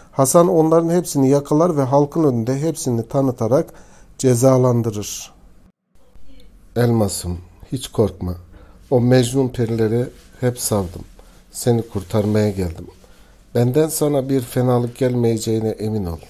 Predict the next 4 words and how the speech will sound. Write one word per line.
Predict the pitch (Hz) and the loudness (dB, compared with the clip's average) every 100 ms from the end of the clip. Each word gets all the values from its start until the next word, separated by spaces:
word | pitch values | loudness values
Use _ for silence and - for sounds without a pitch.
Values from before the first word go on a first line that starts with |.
| - - - - - | -20 -20 -20 -20 -4
Korkma | 135 127 - 95 | 0 0 0 -8
güzelim, | 87 - 120 95 - - - - 123 | -8 -4 -4 -6 -12 -20 -20 -12 -6
üzülme | 104 131 120 90 | -2 -2 -2 -6
şekerim. | 87 104 - 120 | -6 -6 -2 -2